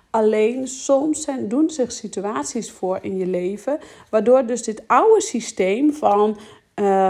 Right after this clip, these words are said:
wat van moeder op doch-, o-, hè, van moeder, oma, moeder op dochter is doorgegeven. Je moet klaarstaan voor de ander ten koste van jezelf. Dat systeem wordt dan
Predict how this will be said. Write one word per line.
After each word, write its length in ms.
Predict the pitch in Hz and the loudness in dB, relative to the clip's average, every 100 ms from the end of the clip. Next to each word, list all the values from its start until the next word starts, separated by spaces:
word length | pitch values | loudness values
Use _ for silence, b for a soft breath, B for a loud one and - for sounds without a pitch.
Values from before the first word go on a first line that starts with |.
| 185 - | 0 -2
wat 180 | 202 | -2
van 220 | - 190 202 | 0 0 0
moeder 340 | 208 202 180 | 0 0 -2
op 140 | 180 - | -4 -6
doch-, 200 | 208 208 | -6 -4
o-, 200 | 208 190 | -4 -2
hè, 340 | 202 233 349 | 4 4 4
van 140 | 233 202 | 2 -2
moeder, 240 | 208 208 | -2 -2
oma, 420 | - 226 226 202 196 | 0 2 4 2 2
moeder 320 | 202 208 190 | 0 -2 -2
op 140 | 185 | -2
dochter 280 | 208 - 190 | -4 -4 -10
is 140 | 185 | -6
doorgegeven. 640 | 196 220 269 220 180 180 196 | -2 -2 -4 -8 -6 -6 -4
Je 80 | 185 | -2
moet 260 | 214 233 | -2 -4
klaarstaan 460 | - 208 214 196 190 | -4 -2 -2 -6 -8
voor 140 | 196 | -4
de 140 | 196 - | -4 -2
ander 280 | 240 226 | -2 -2
ten 160 | - 190 | -6 -8
koste 280 | 220 226 185 | -8 -8 -10
van 220 | 190 190 | -8 -6
jezelf. 540 | 190 214 233 208 320 - B B B | -4 2 4 4 -2 -10 B B B
Dat 200 | 320 - | 2 2
systeem 480 | 311 294 330 320 320 | -4 -4 -2 0 2
wordt 200 | 277 262 | 2 2
dan 300 | 233 240 | 0 0